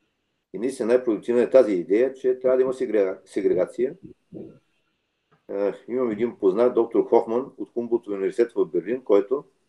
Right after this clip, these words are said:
е доктор на науките, обаче на моралоч като електротехник.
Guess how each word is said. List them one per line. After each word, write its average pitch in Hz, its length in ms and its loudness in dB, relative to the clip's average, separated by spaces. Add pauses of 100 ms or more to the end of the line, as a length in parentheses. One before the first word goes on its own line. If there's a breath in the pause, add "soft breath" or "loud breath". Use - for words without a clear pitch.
(500)
е 123 280 4
доктор 95 340 2
на 123 80 2
науките, 147 320 -2
обаче 131 300 2
на 131 60 0
моралоч 120 340 2
като - 140 -6
електротехник. 143 720 -6